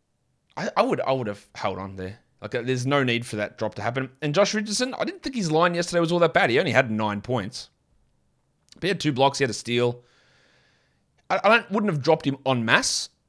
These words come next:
I wouldn't have rushed to pick him up, but I wouldn't have dropped him en masse. I guess it depends on who you're adding. Like, if you got Josh Richardson, and Cam Johnson is on the waiver wire, by the way,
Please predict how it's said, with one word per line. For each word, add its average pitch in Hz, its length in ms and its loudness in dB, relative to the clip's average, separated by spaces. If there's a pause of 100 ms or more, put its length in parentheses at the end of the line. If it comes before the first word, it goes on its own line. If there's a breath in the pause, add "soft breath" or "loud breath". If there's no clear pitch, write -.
(140)
I 151 40 4
wouldn't 170 220 2
have 113 140 -2
rushed 139 240 4
to 131 60 -4
pick 123 160 -4
him 113 120 0
up, 127 340 0
but 143 80 -2
I 160 40 6
wouldn't 185 200 -2
have 104 100 -10
dropped 123 260 0
him 117 100 -2
en 107 140 -2
masse. - 340 -10 (920)
I 147 40 -8
guess 175 160 -2
it - 20 -14
depends 139 300 -2
on 131 60 0
who 131 80 -2
you're 113 140 0
adding. 113 180 2
Like, 98 140 -8
if 117 60 -6
you 143 60 0
got 196 120 8
Josh - 200 2
Richardson, 120 400 -6 (960)
and 120 180 -2
Cam 123 240 0
Johnson 117 560 -2
is 104 100 -6
on 104 100 -4
the 95 60 -6
waiver 101 200 -2
wire, 156 160 4
by 101 260 2
the 98 100 -4
way, 104 240 0